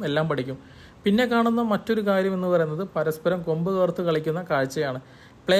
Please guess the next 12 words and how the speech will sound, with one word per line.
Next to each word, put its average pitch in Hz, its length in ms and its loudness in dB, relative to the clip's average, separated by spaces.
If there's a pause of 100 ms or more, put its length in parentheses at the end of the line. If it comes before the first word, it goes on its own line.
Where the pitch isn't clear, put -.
ഫൈറ്റിംഗ് 220 480 0
എന്നാണ് 190 320 0 (160)
ഇതിനെ 165 260 0
പറയുന്നത്. 147 360 -2 (280)
അതായത് 185 200 2 (120)
പരസ്പരം 190 440 -2 (120)
ഉപദ്രവിക്കുകയോ 170 760 0 (440)
പരിക്കേൽപ്പിക്കുകയോ 185 840 2
ചെയ്യാതെ 165 380 2 (200)
മത്സരിക്കുന്ന 175 680 -2
ഒരു 180 160 -2
രീതിയാണിത്. 160 600 -2